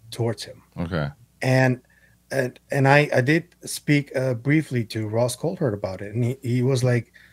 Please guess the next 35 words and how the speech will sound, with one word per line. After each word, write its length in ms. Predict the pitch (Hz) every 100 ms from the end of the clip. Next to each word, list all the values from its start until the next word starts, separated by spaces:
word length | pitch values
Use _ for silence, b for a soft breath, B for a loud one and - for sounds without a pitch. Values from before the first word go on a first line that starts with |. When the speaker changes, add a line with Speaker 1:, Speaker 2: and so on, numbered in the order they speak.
| b b _
Speaker 1:
"Yeah, 320 | 127 156 160 -
I 80 | 170
know 160 | 180 180
what's 220 | 165 -
happening. 520 | 117 110 127 123 123 -
It, 240 | - 135 - _ _ 127
uh, 360 | 127 127 123 117 _ _ _ _ _ _ -
people 240 | 151 170
are 80 | 151
telling 340 | 131 135 139 127
me 100 | 123
that, 260 | 113 104 -
uh, 100 | 107 - _ _ _
maybe 540 | - 113 127 139 131 123
I 80 |
should, 360 | 120 - 110 -
uh, 300 | 113 104 101
sue 340 | 95 - 131 143
them, 320 | 147 151 147 - _ _ _
but 300 | - 117 110 -
we 140 | 120 123
need 180 | 127 123
more 180 | 120
information 600 | 120 - 110 101 123 135 131
right 180 | 135 131
now." 240 | 135 135 b b b
And 140 | - 131
honestly, 600 | 143 175 131 117 110 104 -
uh, 60 | 139 -
if 200 | 135 131 139
you 360 | 151 160 160 _ _ _ -
trust 360 | - 135 139
what 240 | 139 131 131
Wikipedia 760 | 120 127 127 - 117 127 160
says, 440 | 147 170 165 160